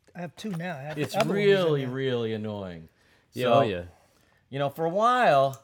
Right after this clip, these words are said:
Speaker 2: I had these, um,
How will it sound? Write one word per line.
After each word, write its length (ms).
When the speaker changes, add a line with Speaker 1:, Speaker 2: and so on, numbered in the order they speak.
Speaker 2:
I 180
had 360
these, 540
um, 680